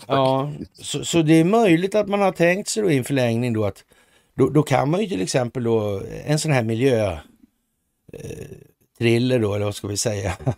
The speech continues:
Speaker 1: <laughs> Miljödramaturgi då, när, eh, ja, gamla superfosfatfabriken uppe i
Speaker 2: Ja,
Speaker 1: Ljung-,
Speaker 2: just det.
Speaker 1: Ljungaverk hy-, hissar i lite kvicksilver.
Speaker 2: Botten-,
Speaker 1: Ja, inte bara det.
Speaker 2: bottenmiljön i
Speaker 1: Nej.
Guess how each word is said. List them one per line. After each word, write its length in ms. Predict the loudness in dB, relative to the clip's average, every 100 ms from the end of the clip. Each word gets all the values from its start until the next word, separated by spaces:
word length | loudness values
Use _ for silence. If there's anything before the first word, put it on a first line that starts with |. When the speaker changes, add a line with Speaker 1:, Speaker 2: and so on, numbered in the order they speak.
| _ _
Speaker 1:
<laughs> 400 | _ _ _ -2
Miljödramaturgi 1800 | 2 4 2 0 -4 -6 -8 -10 -12 -16 _ -12 -10 -8 -6 -6 -6 -10
då, 80 | -10
när, 240 | -8 -6 -6 -8 _ _ _ _ _ _ _ _ -12
eh, 140 | -10 -8 -10 -14 -10
ja, 460 | -2 0 0 -6 -8
gamla 360 | -6 -2 -2
superfosfatfabriken 1120 | -2 -4 -8 -10 -4 -4 -4 -6 -8 -8 -10 -12
uppe 160 | -4
i 20 | -2
Speaker 2:
Ja, 140 | 0
Speaker 1:
Ljung-, 100 | -2
Speaker 2:
just 100 | 0
det. 60 | 0
Speaker 1:
Ljungaverk 500 | 0 -2 -2 -2 -4
hy-, 120 | -4
hissar 360 | -2 -4 -2 -2
i 120 | -2
lite 360 | -4 -6 -10 -10 _ _ _ _ 0
kvicksilver. 720 | 0 2 -2 0 0 2 2
Speaker 2:
Botten-, 100 | 0 -2 _ _ _
Speaker 1:
Ja, 400 | -2 2 4 2
inte 180 | 0 -2
bara 140 | -2 -4
det. 200 | -2 -2
Speaker 2:
bottenmiljön 260 | 0 2
i 120 | 2
Speaker 1:
Nej. 100 | 2